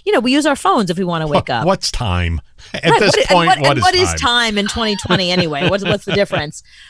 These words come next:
Speaker 1: So I was cleaning this new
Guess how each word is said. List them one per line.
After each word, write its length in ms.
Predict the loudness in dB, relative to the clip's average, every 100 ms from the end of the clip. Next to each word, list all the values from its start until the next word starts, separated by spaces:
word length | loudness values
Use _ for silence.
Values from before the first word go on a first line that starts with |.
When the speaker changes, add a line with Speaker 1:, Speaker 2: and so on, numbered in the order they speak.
| _
Speaker 1:
So 380 | -2 0 2 0
I 100 | -2
was 140 | -4 -6
cleaning 580 | -6 -4 -2 -2 -2 -4
this 380 | -4 -6 -10
new 480 | -6 -4 -2 -2 -4